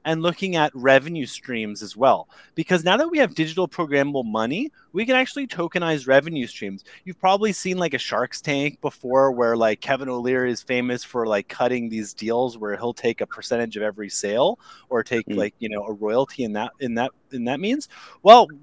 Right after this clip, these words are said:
Speaker 1: we've actually kind of built a platform that enables you to, you know, create, like, tokenize your revenue stream. Let's say you make a thousand tokens out of your revenue stream, and every token represents point one percent of the, of,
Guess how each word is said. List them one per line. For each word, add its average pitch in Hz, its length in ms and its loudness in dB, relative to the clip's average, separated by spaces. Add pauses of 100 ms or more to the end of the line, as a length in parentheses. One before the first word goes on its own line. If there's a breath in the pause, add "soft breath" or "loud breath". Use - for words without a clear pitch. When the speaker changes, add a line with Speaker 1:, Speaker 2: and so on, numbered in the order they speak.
Speaker 1:
we've 262 160 -2
actually 254 340 2
kind 196 200 2
of 175 80 0
built 180 200 6
a 170 40 0
platform 160 760 4
that 156 200 8 (240)
enables 165 500 0
you 175 220 -2
to, 165 420 0 (380 loud breath)
you 151 120 4
know, 156 60 2
create, 175 500 0 (120)
like, 143 180 0
tokenize 170 560 2
your 127 120 -8
revenue 240 400 4
stream. 120 500 -4
Let's 156 180 0
say 185 80 4
you 185 80 -2
make 185 120 -2
a - 40 4
thousand 170 420 2
tokens 160 440 0
out 139 100 4
of 135 80 -4
your 131 80 -4
revenue 165 320 2
stream, 120 380 -4
and 110 80 -2
every 147 200 -2
token 156 400 -4
represents 143 480 0
point 175 220 -2
one 160 200 -2
percent 170 340 0
of 151 100 -6
the, 156 220 -2
of, 143 180 4